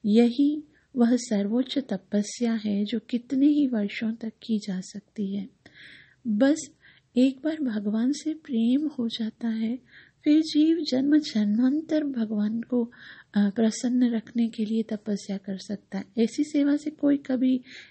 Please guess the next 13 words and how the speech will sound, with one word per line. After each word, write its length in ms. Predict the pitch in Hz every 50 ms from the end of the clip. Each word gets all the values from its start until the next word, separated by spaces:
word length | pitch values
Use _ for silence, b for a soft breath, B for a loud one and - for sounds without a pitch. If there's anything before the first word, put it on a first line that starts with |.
| B - 220
निवृत्त 640 | 208 220 233 233 220 254 254 302 320 320 - - 359
नहीं 480 | 359 320 226 196 190 196 208 247 254 247
होता, 500 | - 208 185 - _ - 185 180 214 - B B B B B B -
क्योंकि 360 | - 269 269 302 339 339 -
यह 300 | 330 320 311 302 285 294
शाश्वत 680 | 285 - - 247 214 214 220 - - - - 262 226 - _ b b b b b b -
यथा 280 | 233 240 254 247 285 302
सदैव 600 | 294 - - 233 208 202 214 226 240 262 269 - - _ - -
उत्साहवर्धक 1080 | 226 - - - - - 233 247 262 262 262 247 226 208 196 190 185 - 233 254 254 - - 196
होती 440 | 185 - - - 196 185 190 196
है। 100 | 185 190 - b b b b b b b b b 220
ये 160 | 208 226 247
सदैव, 600 | 240 - - 226 214 202 240 254 262 247 233